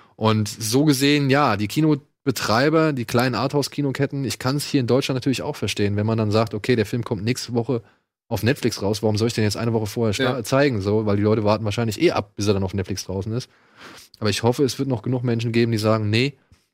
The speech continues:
Speaker 1: ich möchte die Möglichkeit wahrnehmen, ich möchte das auf großer Leinwand
Speaker 2: Ja,
Speaker 1: sehen.
Speaker 2: im Kino zu leben.
Speaker 1: Und ich gehe dementsprechend halt auch, obwohl ich vielleicht ein Netflix-Abo habe, gehe ich trotzdem ins Kino und gucke mir vielleicht auf Netflix dann nochmal an, wenn er mir gefallen hat oder so. Ich hoffe, es gibt einige davon.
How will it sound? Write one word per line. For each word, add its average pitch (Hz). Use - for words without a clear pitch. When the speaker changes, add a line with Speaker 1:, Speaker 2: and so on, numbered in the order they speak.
Speaker 1:
ich -
möchte 123
die 123
Möglichkeit 120
wahrnehmen, 123
ich 101
möchte 117
das 120
auf 104
großer 120
Leinwand 113
Speaker 2:
Ja, -
Speaker 1:
sehen. 117
Speaker 2:
im 117
Kino 110
zu -
leben. 110
Speaker 1:
Und 113
ich -
gehe 120
dementsprechend 113
halt 107
auch, 110
obwohl 113
ich 127
vielleicht 120
ein 117
Netflix-Abo 107
habe, 113
gehe 113
ich 107
trotzdem 107
ins 95
Kino 107
und 95
gucke 113
mir 107
vielleicht 107
auf 101
Netflix 104
dann 104
nochmal 110
an, 92
wenn 95
er 90
mir 90
gefallen 90
hat 92
oder 92
so. 101
Ich -
hoffe, 131
es 107
gibt -
einige 113
davon. 101